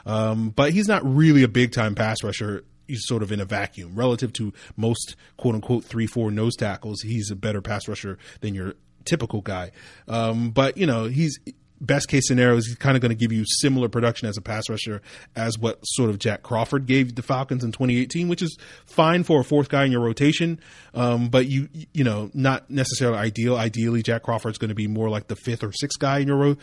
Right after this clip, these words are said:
in your pass rush rotation, which I think is a similar situation with, with Daquan Jones, and a big reason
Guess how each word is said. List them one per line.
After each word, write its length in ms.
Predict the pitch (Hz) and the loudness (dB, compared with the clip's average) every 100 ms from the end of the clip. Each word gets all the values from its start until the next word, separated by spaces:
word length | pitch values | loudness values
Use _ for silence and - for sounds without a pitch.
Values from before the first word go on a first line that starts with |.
| - - | -8 -4
in 120 | 143 | 0
your 80 | 139 | 2
pass 260 | 143 143 | 4 2
rush 140 | 156 135 | 2 2
rotation, 500 | 143 139 143 156 135 | 2 2 0 0 0
which 140 | 123 | 0
I 80 | 110 | -2
think 160 | 120 110 | -2 -4
is 100 | 107 | -4
a 120 | 107 | -4
similar 320 | 117 113 107 - - | -2 -2 -4 -6 -20
situation 460 | - 127 123 117 113 | -8 -4 0 0 0
with, 160 | 110 98 - - | -4 -6 -12 -4
with 160 | 123 | -4
Daquan 400 | 113 117 - 107 | 0 -2 -2 -2
Jones, 460 | 107 139 139 127 120 - - _ | 2 4 4 2 0 -8 -20 _
and 300 | 120 113 107 - | -4 -4 -4 -6
a 100 | 139 | -6
big 220 | 107 117 | -2 -2
reason 460 | 110 123 113 110 | 0 0 0 -4